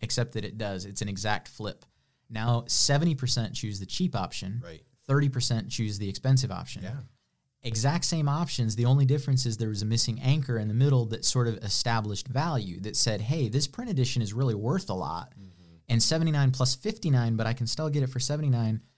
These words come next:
Speaker 1: And, and so that's one way that he just one out of dozens and dozens of stories in this book, like, how people behave irrationally. It's irrational to, to the,
Speaker 2: Right.
Speaker 1: the option that nobody's gonna choose. It shouldn't influence you, but it does.
Speaker 2: Yeah.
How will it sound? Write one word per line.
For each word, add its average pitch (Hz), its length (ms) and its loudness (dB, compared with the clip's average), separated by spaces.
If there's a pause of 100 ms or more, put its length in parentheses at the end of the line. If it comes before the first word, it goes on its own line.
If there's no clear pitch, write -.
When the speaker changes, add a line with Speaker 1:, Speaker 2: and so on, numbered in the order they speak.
(460)
Speaker 1:
And, 147 220 0
and 127 160 4
so 127 200 4
that's 139 340 2
one 139 300 6
way 120 220 2
that 104 140 -4
he 113 320 -2 (160)
just 120 220 0
one 113 240 2
out 95 120 -2
of 92 140 -4 (180)
dozens 113 380 2
and 101 100 -4
dozens 98 280 -4
of 92 60 -8
stories 113 340 -2
in 98 80 -4
this 95 100 -4
book, 98 320 -8
like, 98 280 -6 (600)
how 120 240 2
people 127 480 -4
behave 113 400 2
irrationally. 104 960 -2
It's - 180 0
irrational 123 760 2
to, - 260 -2 (540)
to 110 220 0 (300)
the, 117 140 -2
Speaker 2:
Right. 131 80 0
Speaker 1:
the 123 80 -2
option 139 260 0
that 127 80 6
nobody's 123 240 6
gonna 113 160 2
choose. 139 420 2
It 117 120 -2
shouldn't 139 320 4
influence 123 440 2
you, 98 100 -4
but 101 180 -4
it 104 100 -8
does. 101 480 -4
Speaker 2:
Yeah. 131 120 -6